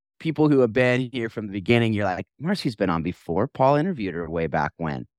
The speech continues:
That was a, that was a off-season talk that we did. So official interview, this is the first one, and I'm gonna, and I wasn't there then, so I don't even, I don't even count it. It didn't even, didn't even count.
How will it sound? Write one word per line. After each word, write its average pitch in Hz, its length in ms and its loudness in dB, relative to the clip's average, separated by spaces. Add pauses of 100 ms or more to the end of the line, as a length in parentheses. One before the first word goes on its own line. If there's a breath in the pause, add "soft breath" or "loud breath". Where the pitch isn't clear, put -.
(240)
That 160 160 6
was 214 180 2
a, 147 320 6
that 147 160 2
was 160 240 -2
a 123 380 4 (100)
off-season 156 640 0
talk 120 440 -2
that 95 120 -6
we 104 140 -8
did. 101 500 -2
So 123 440 4 (640)
official 185 500 2
interview, 135 580 0
this 139 300 0
is 131 320 0
the 120 140 0
first 110 360 -6
one, 98 280 0
and 101 160 -2
I'm 110 240 2
gonna, 104 220 2
and 101 140 -4
I 127 140 0
wasn't 98 420 -4
there 95 220 -2
then, 80 200 -8
so 117 120 -2
I 113 40 4
don't 107 100 2
even, 87 280 -2
I 76 120 -4
don't 85 140 -2
even 71 140 -8
count 69 280 -6
it. - 140 -8
It 76 100 -8
didn't 78 160 -2
even, 76 160 -4
didn't 82 160 0
even 71 140 -6
count. - 260 -10